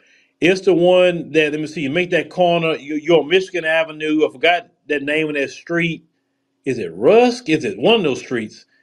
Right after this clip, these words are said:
You make a right, and you walk right there, the Giordano's is right there on that corner. You walk, like, one little block,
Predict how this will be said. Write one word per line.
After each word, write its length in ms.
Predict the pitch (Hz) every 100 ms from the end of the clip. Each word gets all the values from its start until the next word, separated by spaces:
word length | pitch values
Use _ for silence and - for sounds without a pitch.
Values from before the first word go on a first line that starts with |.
| _ _ _
You 80 | 139
make 180 | 214 185
a 80 |
right, 480 | 147 160 160 156 156 _ _ _ _ _ _ 143
and 100 | 147
you 120 | 156
walk 180 | 165 139
right 260 | 160 160
there, 120 | 160
the 80 | 143
Giordano's 720 | 147 139 131 156 156 151 143
is 120 | 123 117
right 280 | 143 139
there 160 | 135 135
on 80 | 127
that 140 | 120
corner. 300 | - 151 131
You 120 | 151 185
walk, 180 | 175
like, 120 | 151 113 131
one 220 | 185 180
little 180 | 180 170
block, 460 | 151 131 123 -